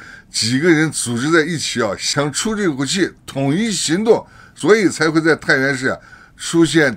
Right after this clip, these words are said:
大面积的共享单车损坏的情况。有人说呢，可能是公交车司机干的，因为他们这个出来以后呢，又把公交车司机的饭碗给抢了。我想那个不会的，因为公交车司机啊，毕竟是吃着公家的饭嘛，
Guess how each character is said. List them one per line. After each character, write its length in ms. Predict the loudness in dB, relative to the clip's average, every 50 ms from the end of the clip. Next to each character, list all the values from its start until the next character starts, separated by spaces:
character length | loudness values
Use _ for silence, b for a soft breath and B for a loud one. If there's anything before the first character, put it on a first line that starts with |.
| -6 _ -6
大 260 | -4 -2 -2 -2 -2
面 320 | 0 0 0 0 0 -2
积 140 | -4 -4 -4
的 120 | -4 -4 -4
共 300 | -4 -6 -8 -6 -6 -6
享 240 | -6 -8 -8 -6
单 180 | -4 -4 -4 -4
车 160 | -4 -6 -6
损 320 | -6 -8 -10 -10 -10 -12 -12
坏 160 | -12 -12 -10
的 120 | -10 -12
情 180 | -14 -18 -18 -20
况。 160 | -20 -20 -20 b b b b b b b -4
有 140 | 2 4
人 120 | 4 4 6
说 160 | 6 4 4
呢， 140 | 4 4 2
可 160 | 0 -2 -2
能 100 | -2 -2
是 140 | -2 -2 -6
公 180 | -6 -4 -2
交 140 | 0 0 0
车 180 | 0 0 0 0
司 220 | 0 -2 -4 -4
机 100 | -4 -4 -2
干 260 | 0 0 2 2 2
的， 160 | 0 -2 B B B B B B B
因 160 | -6 -2 0 2
为 100 | 2 2
他 220 | 2 0 0 0
们 120 | 0 0
这 80 | 0 2
个 80 | 2 2
出 160 | 2 0 0 2
来 100 | 2 2
以 40 |
后 140 | 4 4 2
呢， 140 | 2 2 B B B B B B -8
又 220 | 0 2 4 4
把 140 | 4 4 2
公 180 | 0 0 2 4
交 140 | 6 6 6
车 180 | 6 4 4 2
司 180 | 2 -2 -4 -2
机 60 | 0
的 140 | 0 0 0
饭 260 | 0 0 0 0 0
碗 100 | -2 -4
给 140 | -4 -4 -6
抢 260 | -6 -8 -10 -12 -14
了。 80 | -14 -16
我 120 | -14 -14 -14
想 320 | -12 -12 -14 -14 -14 -14 -12
那 80 | -12 -10
个 100 | -10 -12
不 140 | -14 -14 -14
会 160 | -14 -14 -14
的， 140 | -14 -18 B B B B B B
因 140 | -2 0 0
为 80 | 0
公 200 | 0 0 -2 -2
交 140 | 0 0 0
车 160 | 2 0 0
司 180 | -2 -4 -6 -2
机 140 | 2 2 2
啊， 100 | 2 2 B B B B B B _
毕 220 | -4 -2 0 2 2
竟 120 | 0 0
是 140 | 0 -4 -6
吃 260 | -6 -6 -4 -4 -2
着 140 | -2 -4 -6
公 260 | -8 -10 -10 -8 -6
家 160 | -4 -4 -4
的 80 | -6 -6
饭 240 | -8 -8 -8 -8 -8
嘛， 80 | -12